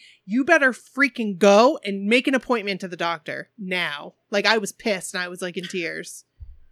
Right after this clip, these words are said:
Because it is. It's a wake-up call. Like, I don't wanna lose him, and I don't wanna,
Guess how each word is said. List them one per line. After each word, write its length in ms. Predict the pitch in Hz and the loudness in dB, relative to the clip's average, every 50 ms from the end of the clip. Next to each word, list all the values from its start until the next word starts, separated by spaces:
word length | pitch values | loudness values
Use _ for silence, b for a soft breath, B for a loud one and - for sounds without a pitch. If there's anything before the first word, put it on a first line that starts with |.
| _ _ _ _ _ _ | _ _ _ _ _ _
Because 200 | - 339 349 277 | 2 2 2 4
it 60 | 320 | 2
is. 220 | 403 480 466 311 220 | 4 4 4 2 0
It's 120 | 202 - | -4 -2
a 40 | 240 | 0
wake-up 300 | 262 370 370 381 269 - | 0 2 2 0 -2 -4
call. 300 | - 226 185 160 147 - | -2 -2 -2 -2 -2 -2
Like, 160 | 180 190 190 | -4 -4 0
I 100 | 226 233 | 0 0
don't 100 | 262 381 | 0 0
wanna 220 | 427 453 427 349 269 | -2 -2 -2 0 0
lose 220 | 233 226 214 - | 0 -2 -2 -2
him, 300 | 233 214 214 220 262 311 | -2 -2 -2 -2 -2 -2
and 100 | 311 254 | 0 0
I 80 | 240 240 | 0 2
don't 160 | 247 285 302 | 2 0 0
wanna, 320 | 294 311 311 302 302 294 | 2 0 0 0 0 -2